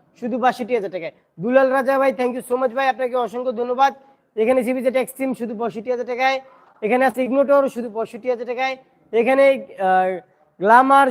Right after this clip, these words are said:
শুধু পঁয়ষট্টি হাজার টাকায়, এখানে আছে হাউজিং কে ফোর, পঞ্চাশ হাজার টাকায় হাউজিং কে ফোর।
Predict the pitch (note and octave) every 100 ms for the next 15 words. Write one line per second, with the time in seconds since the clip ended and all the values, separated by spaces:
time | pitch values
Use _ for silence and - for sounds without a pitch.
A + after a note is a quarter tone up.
0 | - A#3 G#3+ A3+ G3 A3+ G#3 A3+ F3+ F#3
1 | G#3 C4+ - _ _ _ G#3 G#3 E3 A#3
2 | B3 A#3 B3 A#3 A#3+ A#3+ B3 C4+ G#3+ G3+
3 | - G#3+ A3+ A#3+ B3 A#3+ A3 G#3+ G3+ F#3+
4 | G3+ G3+ G3+ E3+